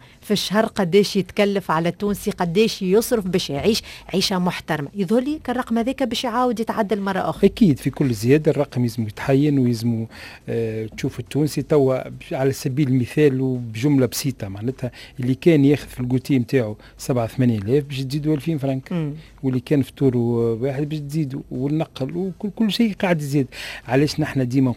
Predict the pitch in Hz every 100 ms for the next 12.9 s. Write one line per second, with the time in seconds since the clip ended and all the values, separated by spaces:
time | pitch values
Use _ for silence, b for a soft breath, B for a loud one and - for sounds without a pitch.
0 | - 135 139 127 95 123 - 127 113 120
1 | 131 127 127 143 B B - 123 139 139
2 | 113 117 113 - 143 139 127 127 135 120
3 | 120 123 120 131 143 120 - - 120 147
4 | 127 - 165 143 131 127 123 139 151 -
5 | B B - - 220 143 110 107 120 135
6 | 120 - - 156 165 139 135 113 - 147
7 | - 147 123 160 170 B B - 208 175
8 | 139 - 139 - - 175 113 117 - 202
9 | 180 135 - 175 180 170 123 120 143 175
10 | - - B B B B B B B -
11 | - - - 214 - - 170 226 220 151
12 | - 131 139 113 131 123 123 - 110